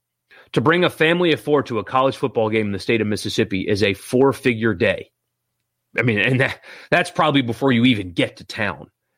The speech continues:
at this point. Um, people are being priced out of it. So I wish we had more of that mentality here,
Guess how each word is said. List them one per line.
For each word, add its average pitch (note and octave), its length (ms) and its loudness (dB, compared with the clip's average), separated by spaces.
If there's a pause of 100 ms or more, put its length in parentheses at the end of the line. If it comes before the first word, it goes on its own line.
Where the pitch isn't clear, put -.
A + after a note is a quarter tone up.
at G#2+ 140 -2
this A2 160 -4
point. - 300 -10 (640)
Um, D2+ 340 -2 (640)
people C#3 240 2
are D3+ 60 4
being D3 260 2
priced D3 380 -4
out F3+ 180 -2
of F#2+ 100 -10
it. - 100 -20 (800)
So A2+ 460 0 (840)
I B2+ 100 0
wish D#3 200 0
we D#3 120 2
had C#3+ 140 2
more C#3 160 0
of A#2+ 80 -2
that B2+ 160 0
mentality G#2+ 520 -4
here, F#2+ 280 -6